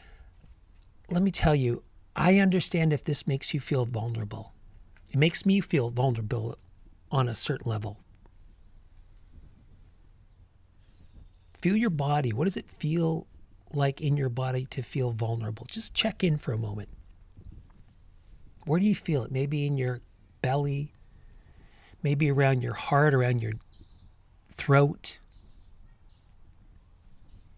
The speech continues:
The point is that we spend so much of our time, and this is part of the insight I want to get across in today's episode, we spend so much of our time and energy trying to create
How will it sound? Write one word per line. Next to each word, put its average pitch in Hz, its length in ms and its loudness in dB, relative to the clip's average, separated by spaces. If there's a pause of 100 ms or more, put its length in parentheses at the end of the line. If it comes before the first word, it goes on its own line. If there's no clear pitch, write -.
(1000)
The 160 100 2
point 247 340 -4
is 254 60 -2
that 214 120 -2
we 190 100 0
spend 170 300 -2
so - 200 -6
much 233 220 -6
of 214 100 -4
our 196 100 -2
time, 151 600 -2
and 139 120 -4
this - 140 -10
is - 60 -14
part - 220 -4
of 156 60 -2
the 143 80 0
insight 151 280 -2
I 143 60 0
want 135 160 0
to 131 60 -4
get 127 140 -4
across 135 420 -4
in 123 80 -4
today's 117 340 -6
episode, 123 400 -8
we 131 100 -6
spend 165 300 -2
so - 180 -6
much 262 280 -6 (520)
of 156 100 2
our 170 100 6
time 202 360 0
and 185 100 2
energy 170 360 0
trying 175 320 -2
to 202 60 -2
create 156 440 0